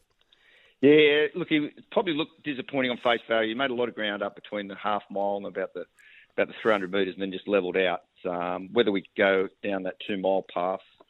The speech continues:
remains to be seen, but, um, he'll go to the Sky High in a couple of weeks, but, um, he was okay. He's come through the run well. Uh, the other horse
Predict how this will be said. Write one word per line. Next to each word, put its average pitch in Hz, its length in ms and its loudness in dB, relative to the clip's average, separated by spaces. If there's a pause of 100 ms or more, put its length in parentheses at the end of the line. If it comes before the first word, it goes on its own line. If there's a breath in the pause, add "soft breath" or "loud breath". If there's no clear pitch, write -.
(400 loud breath)
remains 92 340 -2
to - 80 -16
be - 180 -16
seen, 87 220 -4
but, 85 300 -8
um, 85 320 -4 (400)
he'll 104 140 0
go 101 120 4
to 92 60 -2
the - 160 -12
Sky 98 260 4
High 98 240 2
in 90 80 -6
a - 100 -20
couple 95 200 -6
of 90 60 -4
weeks, 123 200 0 (100)
but, 90 140 -10 (160)
um, 92 220 -8 (500 loud breath)
he - 80 -4
was 98 100 -4
okay. 104 540 0 (120)
He's - 120 -14 (100)
come 92 180 -6
through 95 140 -2
the 87 80 -4
run 90 340 -8 (200)
well. 98 320 2 (300)
Uh, 95 320 -6
the 113 120 4
other 104 120 0
horse 92 180 -4